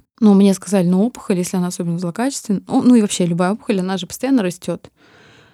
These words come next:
И я думаю: «Ну, это мозг, да, чтобы опять не случился приступ, там ещё, чтобы она ещё больше не выросла.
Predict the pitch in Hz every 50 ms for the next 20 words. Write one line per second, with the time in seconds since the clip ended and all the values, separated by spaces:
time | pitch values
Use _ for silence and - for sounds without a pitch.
0 | _ _ _ - - 190 202 196 190 208 214 196 185 175 - - 185 214 247 262
1 | - 208 190 180 170 170 165 - - 175 185 220 269 294 - 175 180 180 175 -
2 | 190 180 - 180 170 - - - 190 175 - - 180 - 202 233 269 277 - -
3 | 196 - - 185 175 175 175 - 254 254 - - 175 196 185 180 180 - - 180
4 | 180 190 180 - - 185 190 233 262 269 - 233 208